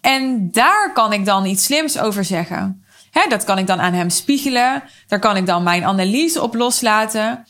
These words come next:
Daar kan ik dan een interessant perspectief voor hem aan koppelen. En daar creëer ik respect mee.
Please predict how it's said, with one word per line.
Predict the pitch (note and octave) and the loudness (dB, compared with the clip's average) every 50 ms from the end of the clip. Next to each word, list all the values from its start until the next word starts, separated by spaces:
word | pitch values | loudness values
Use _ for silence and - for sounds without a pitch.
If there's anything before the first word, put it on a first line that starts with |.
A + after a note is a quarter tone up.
| - - | -12 -4
Daar | - G3+ G3 | -4 -2 0
kan | G3+ F3+ F3 | 0 0 0
ik | E3 F3+ F3 | 0 -2 0
dan | F#3 E3+ E3+ F3 - | 0 0 0 -2 -2
een | - F3+ - | -4 -4 -2
interessant | - F#3 F3+ F3+ - - - G3 F#3 F3+ | -2 -2 -4 -2 -2 -2 0 0 -2 -2
perspectief | - - F3+ - - - A3+ A3+ - E4 E4 E4 | -2 -4 -4 -2 -4 -6 -2 0 0 0 0 2
voor | - C#4+ | 0 0
hem | A#3+ A#3 A#3 A#3 | 2 2 0 2
aan | - - G#3+ G3+ | 0 0 -2 0
koppelen. | - A#3 A3+ A#3 A3 G#3+ G3+ G3+ A3 A3+ A3+ - - - - _ | -2 -4 -4 -2 -2 -2 0 -2 -2 -4 -6 -10 -20 -20 -12 _
En | - G#3 G3 G3 | -2 0 0 2
daar | G3 A3 C4 E4+ F#4+ F#4 | 4 4 6 6 4 2
creëer | F#4+ D#4 C#4+ C4 B3+ A#3+ | 0 0 0 0 0 -2
ik | A#3 A3+ | -2 -4
respect | A#3 G#3 - - - - B3+ B3 B3 - - | -4 -2 -2 -2 0 2 0 0 0 -2 -4
mee. | G3 F3 F3+ F3+ F3+ F#3 F3+ - | -4 -2 -2 -4 -4 -6 -8 -12